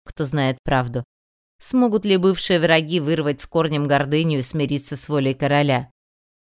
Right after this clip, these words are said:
Рейнард снова взглянул на Найрин, которая подошла к нему ближе. От нее едва ощутимо пахло свежестью и сладостью.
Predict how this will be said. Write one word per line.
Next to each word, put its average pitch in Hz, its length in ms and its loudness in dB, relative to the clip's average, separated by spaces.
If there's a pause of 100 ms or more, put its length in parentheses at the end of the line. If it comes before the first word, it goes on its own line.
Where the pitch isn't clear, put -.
(380)
Рейнард 196 500 2
снова 160 380 0
взглянул 151 500 0
на 147 120 -2
Найрин, 160 520 0 (300)
которая 156 420 -4
подошла 135 480 -6
к - 80 -20
нему 139 240 -6
ближе. 123 460 -8 (600)
От - 220 -8
нее 180 320 -2
едва 175 360 -2
ощутимо 165 600 -6
пахло 160 360 -6
свежестью 165 760 -8
и - 20 -8
сладостью. 127 800 -10